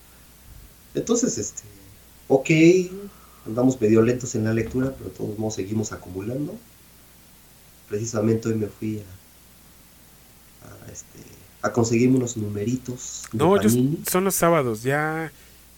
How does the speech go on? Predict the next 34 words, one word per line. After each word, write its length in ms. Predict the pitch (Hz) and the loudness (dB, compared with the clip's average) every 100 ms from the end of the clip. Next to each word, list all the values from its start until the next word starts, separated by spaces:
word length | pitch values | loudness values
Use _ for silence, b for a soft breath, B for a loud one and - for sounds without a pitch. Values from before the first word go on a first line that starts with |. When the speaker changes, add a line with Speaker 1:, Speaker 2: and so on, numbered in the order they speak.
| - | -8
Speaker 2:
esta 220 | 165 - | -4 -4
semana 280 | 180 151 160 | -4 -4 -4
se 120 | 156 | -4
acabó, 800 | 131 113 117 131 139 135 113 101 90 - - - | -6 -4 -2 0 2 2 0 -4 -10 -20 -20 -20
mm, 580 | 104 107 104 104 107 | -16 -12 -10 -10 -8
Batman 440 | 107 120 131 127 107 101 98 95 95 - - - - - | -4 -4 -4 -6 -6 -12 -16 -18 -20 -20 -20 -20 -20 -12
Teenage 340 | - 127 120 123 | -8 -8 -8 -10
Mutant 260 | 117 120 | -10 -10
Ninja 240 | 117 113 107 | -10 -8 -6
Turtles 500 | 120 110 - 101 104 | -6 -6 -8 -8 -4
dos. 380 | 143 214 - - b b b b b b - | -4 -4 -10 -14 b b b b b b -2
Lo 100 | 127 | 4
voy 160 | 139 | 4
a 60 | 143 | 4
leer 260 | 127 127 | 2 2
a 60 | 127 | 0
ver 140 | 123 | -2
qué 120 | - 131 | -2 -6
tal. 240 | 127 117 B B B B B B B B B B - | -4 -4 B B B B B B B B B B -4
Muchos 320 | 185 226 240 | 0 2 2
como 180 | - 165 | 2 0
que 100 | 139 | 2
le 60 | 131 | 0
sacaron 300 | 135 143 160 | 0 0 0
la 60 | |
vuelta 200 | 143 147 | 0 0
a 40 | - | -2
ese 120 | 131 | -4
título, 360 | - - 147 139 | -6 -6 -4 -2
pero 180 | 110 | 0
vale 220 | 107 160 160 | 0 0 -2
la 100 | 101 | -2
pena. 460 | - 135 139 147 - | -2 -2 -2 -6 -10
Es, 320 | - 123 - | -10 -4 -4